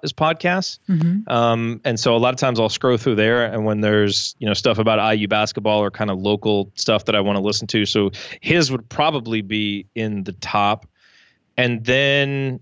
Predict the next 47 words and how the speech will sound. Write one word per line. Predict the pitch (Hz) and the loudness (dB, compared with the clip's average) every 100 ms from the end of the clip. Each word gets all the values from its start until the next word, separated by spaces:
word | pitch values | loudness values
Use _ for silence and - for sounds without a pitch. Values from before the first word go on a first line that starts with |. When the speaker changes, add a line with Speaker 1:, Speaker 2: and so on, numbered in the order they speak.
| - | -2
Speaker 1:
uh, | 120 113 | 0 0
Sam | - 165 151 | 2 0 0
Harris's | 147 156 170 180 | 2 0 0 -6
podcast, | - 165 175 175 170 160 143 | -2 -2 -2 -2 -2 -4 -6
just | 120 | -6
in | 131 | -2
terms | 143 120 | -2 -2
of | 110 | -2
total | 135 127 | 0 0
time | - 113 104 | 0 -2 0
listened, | 113 107 101 - | 0 0 -2 -2
'cause | 101 - | -2 2
he | |
doesn't, | 123 110 104 - | 2 2 -2 -6
you | - | -2
know, | 110 | 2
he | |
has | 123 110 | 2 2
an | |
episode | 113 - 110 | -2 0 0
maybe | 107 101 | 2 2
once | 98 104 104 | 0 0 0
a | |
week | 101 104 | 2 2
or | 101 | 2
once | 98 98 | 0 2
every | 107 95 98 | 0 2 2
other | 101 | 4
week, | 110 110 - - - _ | 2 0 -6 -20 -20 _
but | 104 | 0
they're | 113 | 2
longer | 98 107 107 107 | 4 2 2 0
episodes. | 107 127 - 139 147 190 170 | 0 -2 0 2 2 2 4
Speaker 2:
Mm-hmm. | 170 202 - _ | 2 0 -6 _
Speaker 1:
Um, | 113 104 104 101 101 101 95 - | 0 2 2 0 -2 -2 -6 -4
and | 113 | 0
I, | 101 104 104 104 - | 2 2 2 -2 -2
I | 123 | 0
enjoy | 101 104 104 | 2 2 2
listening | 104 - 101 95 | 2 0 -2 -2
to | 98 | 0
those | 92 95 92 - - | 2 2 2 0 -2
real, | 101 113 110 101 | -2 2 4 2
like, | 101 98 - 113 | 0 -4 -6 0
deep | 107 - | 0 2
dive | 107 95 95 | 0 0 0
conversations. | 110 98 95 101 95 98 95 - | -2 0 0 2 2 0 -2 -4